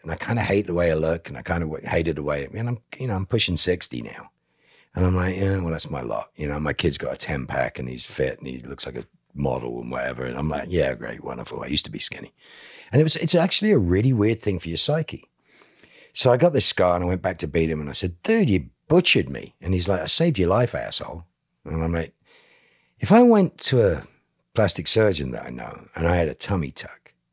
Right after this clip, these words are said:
what do you think?" And he goes, "Hate to tell you this, but it's a really good idea. He can take out more skin than I can. It would take you out of the watch and wait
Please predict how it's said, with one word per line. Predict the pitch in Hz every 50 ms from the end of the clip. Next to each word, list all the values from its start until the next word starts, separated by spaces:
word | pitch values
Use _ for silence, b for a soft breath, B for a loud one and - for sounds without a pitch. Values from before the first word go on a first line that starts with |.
| _ _
what | - 92 95
do | 90
you | 85
think?" | - - - 76 - - - - _ _ _ _ _ _ _ _ _ _ _ _ _ _ _ -
And | 82 82
he | 80
goes, | 80 87 82 82 80 78 - - - _ _ _ _ _ _ _ _ B B B B B B B B B -
"Hate | 151 185 165 -
to | -
tell | - - 107 123 135
you | 98 73
this, | - - - - - - - -
but | - 82
it's | 82 - 95
a | 87
really | 85 87 82 80
good | 73 82 76
idea. | 76 71 67 - 87 78 65
He | 76
can | 90 98
take | - - 101 92 -
out | 82 78 78
more | 82 76 69
skin | - - - 80 78 71
than | 65 65
I | 67 76 78
can. | - - 64 58 57
It | 58 - -
would | 71 71
take | - - 85 85 -
you | 90 82 78
out | 76 76
of | 73
the | 64 64
watch | 64 69 69 - -
and | 69 67 65
wait | 65 65 65 -